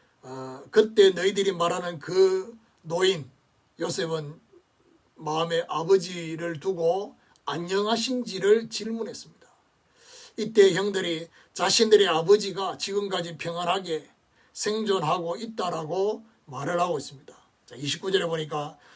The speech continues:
요셉이 눈을 들어 자기 어머니의 아들, 자기 동생 베냐민을 보고 이르되, "너희가 내게 말하던 너희 작은 동생이 이 아이냐?" 그가 또 이르되, "소자여, 하나님이 내게 은혜 베푸시기를 원하노라."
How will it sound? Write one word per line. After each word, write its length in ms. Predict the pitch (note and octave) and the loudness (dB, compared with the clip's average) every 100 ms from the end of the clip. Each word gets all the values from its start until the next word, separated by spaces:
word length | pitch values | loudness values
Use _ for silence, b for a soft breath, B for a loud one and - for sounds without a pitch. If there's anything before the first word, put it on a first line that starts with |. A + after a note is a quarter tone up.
| b | b
요셉이 400 | F#3 F#3+ F3+ F#3 | 2 2 4 2
눈을 280 | E3+ F#3+ G3 | 2 2 2
들어 220 | F3+ F3 D#3+ | 2 -2 -2
자기 460 | E3+ F#3+ G3 G3 | -4 -2 -2 -4
어머니의 640 | - D#3+ F#3 F#3+ F3 E3+ E3+ | -2 -4 -2 -2 0 -2 -2
아들, 480 | F3+ F3 F3 D#3+ D#3+ b b b | -4 -2 -2 -4 -8 b b b
자기 280 | - F#3+ G3 | -4 2 2
동생 380 | F#3 F3 F#3+ D3+ | 2 -2 -4 -4
베냐민을 540 | D#3 F3+ F#3+ G3+ F3 | -6 -4 2 2 2
보고 240 | E3 D#3+ | 0 0
이르되, 440 | D#3 D3+ D3+ C#3+ C3 b b b | -2 -4 -4 -6 -10 b b b
"너희가 380 | - E3+ G3+ F#3+ | -2 2 4 2
내게 300 | E3 E3+ F#3+ | 0 0 0
말하던 540 | F3 D#3+ F3 F3 E3+ D#3 | 0 -2 -4 -4 -8 -6
너희 260 | D#3+ F3 | -6 -4
작은 360 | D#3+ E3 F#3 F3+ | -4 -4 -4 -8
동생이 560 | D3+ D3+ F#3+ F#3+ E3 - | -8 -4 -4 -4 -10 -12
이 160 | G3+ | -6
아이냐?" 580 | G3 F#3+ D#3+ C#3+ C3+ C3 _ b b | -4 -4 -8 -12 -14 -18 _ b b
그가 300 | - F#3 F3 | -4 -2 -2
또 220 | G3 F#3+ F#3+ | -2 0 0
이르되, 400 | E3 E3+ D#3+ D3 | -2 -2 0 -2
"소자여, 720 | D3+ D3+ E3+ F#3 E3+ D#3 - b b b b | -4 -2 0 0 -2 -6 -12 b b b b
하나님이 480 | - G#3+ G#3+ G3 F#3 | -2 0 2 0 -2
내게 280 | D#3 E3+ F3 | -2 -2 2
은혜 320 | A3 A3 F#3+ | 4 4 4
베푸시기를 760 | D#3 D3 - F3 E3+ F#3+ G#3 G#3 | -2 -4 -6 -6 -2 2 2 2
원하노라." 540 | D#3 E3+ E3 E3 E3 | -4 -6 -8 -14 -18